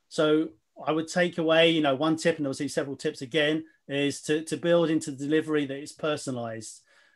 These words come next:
adaptive, you know, and, and social communities, uh, as you can see, was very much listed in a global survey most recently with, uh, the L P I.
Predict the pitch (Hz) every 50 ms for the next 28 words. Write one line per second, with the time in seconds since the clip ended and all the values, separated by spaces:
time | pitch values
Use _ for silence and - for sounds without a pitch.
0 | _ _ - 139 135 127 - 165 170 208 - - 156 131 - 185 165 131 123 127
1 | - 139 135 151 151 143 139 - - 180 175 - - 165 - - 165 160 165 165
2 | 160 156 156 - 127 110 110 110 - - _ _ _ - 139 131 131 131 131 135
3 | 160 - 139 - - 143 - 151 135 - - 165 151 143 139 135 135 131 110 156
4 | 143 143 143 143 151 - - 151 135 - - 139 127 135 131 131 123 - 156 143
5 | 147 139 135 - 139 131 123 113 - 160 160 160 147 127 123 113 113 107 _ _
6 | _ _ _ _ - 139 143 139 - - 147 151 143 - - 123 120 123 123 123
7 | 127 131 127 131 127 123 110 131 127 123 120 120 123 127 131 131 - - 135 131
8 | 131 127 117 110 104